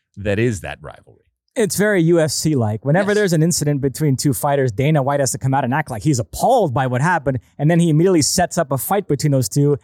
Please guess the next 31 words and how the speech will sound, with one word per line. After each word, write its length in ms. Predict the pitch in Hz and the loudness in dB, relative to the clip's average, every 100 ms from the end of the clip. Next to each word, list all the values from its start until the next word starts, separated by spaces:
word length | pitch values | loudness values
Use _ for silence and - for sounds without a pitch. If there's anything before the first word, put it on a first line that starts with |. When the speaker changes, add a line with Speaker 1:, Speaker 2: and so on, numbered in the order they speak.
| - | -4
Speaker 2:
and 160 | 147 | 0
markets 460 | 135 175 190 151 - | 2 2 0 -2 -2
it 120 | 143 | -2
based 280 | 147 143 - | -2 -4 -2
on 100 | 131 | -2
the 140 | 139 | 0
incident 340 | 139 131 131 123 | -2 -2 -4 -4
that 80 | 120 | -4
occurred. 320 | 110 131 113 | -6 -10 -8
Speaker 1:
And 100 | 120 | -4
if 100 | 139 | -2
it 120 | 160 131 | -2 -2
bleeds, 340 | 156 190 165 | 0 0 0
it 80 | 160 | -2
leads. 460 | 117 117 139 160 | -2 -2 -2 -2
And, 120 | 143 147 | -2 -2
you 60 | |
know, 60 | 143 | 0
these 180 | 156 - | -2 -2
types 380 | 165 156 - | -4 -4 -4
of 160 | 151 135 | -8 -8
things, 760 | - - - 143 143 139 139 117 | -14 -20 -6 -2 -2 -2 -4 -4
and, 300 | 123 120 202 | -6 -6 -10
you 100 | 151 | -10
know, 140 | 123 | -10
th-, 220 | 180 - - | -10 -18 -6
th-, 120 | - | -4
they, 180 | 127 139 | 0 -2
they 220 | 143 113 127 | -2 -4 -2
make 240 | 131 107 | -4 -6
for 320 | 120 113 104 | -6 -4 -4